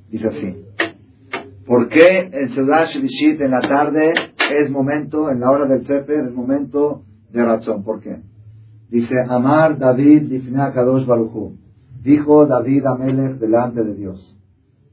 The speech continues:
Bour e, ven a ver qué diferencia hay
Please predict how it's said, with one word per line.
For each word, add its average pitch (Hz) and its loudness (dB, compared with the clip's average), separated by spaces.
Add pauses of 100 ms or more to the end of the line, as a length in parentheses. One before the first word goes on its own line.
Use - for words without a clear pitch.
(120)
Bour 160 4
e, 151 0
ven 147 -4
a - -2
ver 147 0 (680)
qué 151 2
diferencia 151 2
hay 151 -2